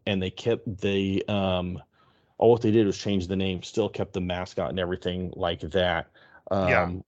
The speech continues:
Speaker 1: <clears throat> on it. And the same thing for us, the closest tribe, you know, for us is, uh, half hour, forty-five minutes, um,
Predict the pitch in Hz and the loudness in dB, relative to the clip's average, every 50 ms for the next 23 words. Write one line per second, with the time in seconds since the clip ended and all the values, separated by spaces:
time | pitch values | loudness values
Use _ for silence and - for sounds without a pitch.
0 | _ - - - - 104 90 - - _ 117 107 101 98 95 95 - - 113 113 | _ -2 -2 -2 -2 -2 -6 -12 -2 _ 2 4 4 4 2 0 0 0 0 2
1 | 113 107 101 - 123 120 117 104 - 117 104 92 - 104 98 90 101 98 95 - | 2 0 0 0 0 0 0 2 0 -2 -2 -2 -2 -2 -2 0 -2 -2 -4 -4
2 | - 98 - - 101 98 101 - - 101 95 - - - - - - 98 98 95 | -6 -8 -6 -2 -2 -2 -2 -2 -2 -6 -6 -6 -10 -16 -18 -12 -6 -4 -4 -2
3 | 92 92 92 92 92 92 90 - _ _ - - - _ _ _ _ - 95 90 | -2 -2 -2 -2 -2 -4 -4 -8 _ _ -20 -20 -20 _ _ _ _ -2 -2 -2
4 | 90 87 - - - 92 69 90 95 92 95 95 - - 85 92 92 90 90 90 | -4 -6 -8 -6 -6 -4 -4 -2 -2 -4 -4 -6 -6 -8 -8 -6 -6 -6 -4 -6
5 | 90 87 82 - - 101 92 90 90 90 90 90 90 90 90 87 90 90 85 - | -6 -8 -8 -8 -6 -6 -4 -2 -2 -2 -2 -2 -2 -2 -2 -2 -4 -4 -6 -8
6 | - _ - - 92 - - 85 85 85 82 78 - 82 87 90 - - 87 85 | -12 _ -8 -8 -8 -6 -6 -6 -4 -4 -6 -6 -8 -8 -8 -8 -8 -8 -10 -10
7 | 85 87 90 92 90 - - - - _ _ _ _ _ _ _ _ _ - - | -8 -8 -8 -8 -10 -10 -12 -20 -20 _ _ _ _ _ _ _ _ _ -16 -14
8 | 76 73 76 76 76 80 78 76 | -12 -12 -10 -12 -10 -10 -12 -12